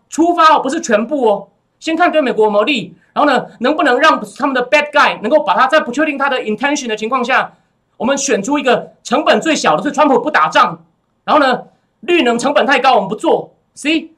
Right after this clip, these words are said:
所以川普是非常现实主义，这英文叫做 realist，realism。好，当然不止这样子哦，我再跟各位讲，除了我刚讲的都是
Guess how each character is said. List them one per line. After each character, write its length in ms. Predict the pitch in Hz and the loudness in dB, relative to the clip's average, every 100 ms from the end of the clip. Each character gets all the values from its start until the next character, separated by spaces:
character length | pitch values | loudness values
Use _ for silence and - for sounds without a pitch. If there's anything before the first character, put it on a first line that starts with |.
| _ _ | _ _
所 140 | 330 | -8
以 40 | |
川 220 | - 349 392 | -2 -2 0
普 140 | 233 | -2
是 100 | 294 | -2
非 120 | 302 | -2
常 300 | 277 233 - - | 0 -2 -4 -6
现 180 | 339 | -4
实 140 | 240 233 | -2 -4
主 180 | 180 226 | -6 -6
义， 20 | |
这 80 | 262 | -4
英 120 | 294 | -2
文 120 | 214 | -2
叫 120 | 277 | -2
做 100 | 262 | -2
realist，realism。 1300 | 240 311 262 - - - _ _ 185 302 233 160 120 117 _ _ _ _ _ | -2 0 0 -2 -8 -18 _ _ -4 -2 -2 -4 -8 -14 _ _ _ _ _
好， 320 | 165 147 - _ _ | -6 -6 -6 _ _
当 140 | - 349 | 0 2
然 260 | 262 208 - _ _ - | 0 -2 -14 _ _ -10
不 120 | 349 | -8
止 140 | 214 | -4
这 100 | 180 | -2
样 120 | 254 | -2
子 80 | 190 | 0
哦， 280 | 180 175 - _ - | -2 -4 -8 _ -8
我 100 | 190 | -4
再 80 | |
跟 160 | 294 277 | -2 -2
各 80 | 277 | 0
位 100 | 262 | -2
讲， 300 | 180 131 131 _ _ _ _ _ _ _ _ - | -2 -6 -8 _ _ _ _ _ _ _ _ -10
除 260 | - 302 | -2 2
了 400 | 370 - - - _ _ _ | 4 2 0 -10 _ _ _
我 120 | 214 | 0
刚 180 | 339 359 | 2 2
讲 140 | 277 | 0
的 60 | 208 | -2
都 80 | 262 | -2
是 320 | 208 - | -2 -4